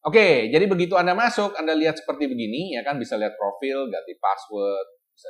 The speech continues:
cek referral. Oh, ini bisa ada referral juga, asik kan. Oke, rekening bank, dompet, atau deposit, iklan. Dan yang saya mau lihat di sini, lihat iklan. Kita klik aja langsung ya, kita lihat iklan.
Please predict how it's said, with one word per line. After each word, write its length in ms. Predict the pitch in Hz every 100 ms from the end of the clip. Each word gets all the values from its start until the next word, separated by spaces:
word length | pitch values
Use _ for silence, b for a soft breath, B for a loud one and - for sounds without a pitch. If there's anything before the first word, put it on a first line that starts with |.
| -
cek 240 | 98 -
referral. 320 | - - 101
Oh, 320 | - 156 151
ini 160 | 117 135
bisa 160 | 107 90
ada 80 |
referral 400 | 87 87 92 85
juga, 160 | - - 784
asik 240 | - _
kan. 80 | 719
Oke, 400 | _ _ _ - 453
rekening 400 | - - 95 92 95
bank, 240 | 101 101
dompet, 480 | 90 90 - 101 104
atau 400 | - _ _ - -
deposit, 360 | - - - _ _ _
iklan. 480 | 104 _ 107 92 95
Dan 200 | 95 90 90
yang 160 | 101 104
saya 240 | 131 110
mau 80 | 117
lihat 240 | 120 117
di 120 | 107
sini, 360 | 104 135 110 101 113
lihat 320 | 131 127 -
iklan. 360 | 131 - 104 - _ _ _ _ _
Kita 120 | -
klik 240 | - 87 -
aja 160 | -
langsung 240 | - - -
ya, 160 | - -
kita 140 | - -
lihat 200 | 523 - _
iklan. 400 | _ - 92 -